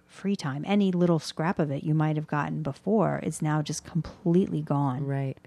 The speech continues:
Speaker 1: Like, we are inundated all the time. We are overloaded with information.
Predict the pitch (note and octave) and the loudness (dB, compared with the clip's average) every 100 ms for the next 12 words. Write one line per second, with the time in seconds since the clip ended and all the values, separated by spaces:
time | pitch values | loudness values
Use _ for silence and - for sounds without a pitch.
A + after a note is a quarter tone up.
0 | - _ _ _ G3 E3+ A#3 G#4+ - G3+ | -20 _ _ _ 2 6 6 6 2 6
1 | G#3 E3+ D3+ C#3 C3+ C#3+ D#3+ - _ F#3 | 8 8 6 2 0 -4 -8 -14 _ 6
2 | F#3+ F#3+ G3 E3+ - D#3+ C3+ D#3+ F#3 F#3 | 6 4 0 -4 0 -2 0 0 4 4
3 | - - A3 A3+ G#3+ F3 D#3+ D#3+ D3+ D3+ | 2 2 4 6 6 6 6 6 2 0
4 | - D3+ D#3 C#3 D#3 - E3+ - | 0 -4 -2 -2 -4 -6 -8 -8